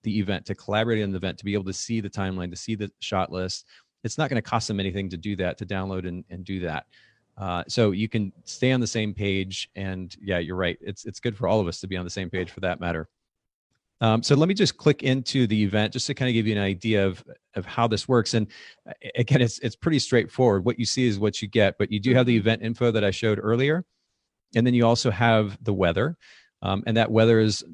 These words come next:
Speaker 1: obviously determined by the location and the date. Um, and we're, we're pulling from an A P I that allows us to be able to see weather in advance, which is nice, but it gives you an idea, particularly for light, sunrise, sunset,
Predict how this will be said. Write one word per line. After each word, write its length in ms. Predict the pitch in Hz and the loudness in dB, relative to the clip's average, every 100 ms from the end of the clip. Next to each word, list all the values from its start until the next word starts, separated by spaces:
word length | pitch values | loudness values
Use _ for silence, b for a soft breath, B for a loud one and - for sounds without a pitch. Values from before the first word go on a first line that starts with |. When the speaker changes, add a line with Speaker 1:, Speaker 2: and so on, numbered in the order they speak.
| - _ _ _ - | -20 _ _ _ -2
Speaker 1:
obviously 320 | 95 101 110 | -2 0 -2
determined 540 | 98 - 110 104 101 | -4 -4 -2 -2 -2
by 240 | 98 98 98 | -2 0 0
the 100 | 95 | 0
location 800 | 95 92 101 101 - 104 101 95 | -2 -4 -4 -4 -4 -6 -6 -8
and 160 | 98 92 | -10 -10
the 80 | 90 | -6
date. 460 | 113 110 110 - - _ 101 | 0 0 -2 -8 -18 _ -14
Um, 420 | 95 95 95 98 _ | -12 -12 -14 -16 _
and 320 | 101 98 95 | -6 -4 -6
we're, 160 | 104 101 - - | -4 -6 -6 -8
we're 100 | 101 | -8
pulling 640 | - - 110 104 104 104 - | -6 -4 0 0 -2 -6 -8
from 160 | - 101 | -6 -2
an 60 | |
A 140 | 101 104 | 0 -2
P 240 | - 113 | -2 0
I 220 | 98 95 98 | 2 2 2
that 140 | 92 | 0
allows 340 | 92 95 98 | 0 2 2
us 120 | 98 - | 0 -4
to 60 | |
be 100 | 98 | -2
able 160 | 98 95 | -2 -2
to 40 | |
see 300 | 95 - 104 | -4 -2 0
weather 460 | 98 95 95 98 98 B B _ | 2 2 2 2 0 B B _
in 80 | 147 | 0
advance, 580 | 160 98 95 120 - - | 2 2 2 2 -2 -8
which 180 | 110 - | -6 -4
is 160 | 90 | -4
nice, 280 | 104 101 98 | 0 0 0
but 120 | - | 0
it 60 | 107 | 0
gives 240 | 120 120 | 0 0
you 80 | 127 | 0
an 80 | 113 | 0
idea, 500 | 107 98 107 107 104 B B _ _ | 0 2 4 6 4 B B _ _
particularly 400 | 104 120 107 110 | -2 -2 0 0
for 160 | 101 110 | 0 0
light, 460 | 104 98 98 - - _ | 2 2 2 -6 -20 _
sunrise, 500 | - 107 104 104 95 | -6 -4 0 -2 -2
sunset, 560 | 104 101 - 104 98 | -4 -6 -2 2 2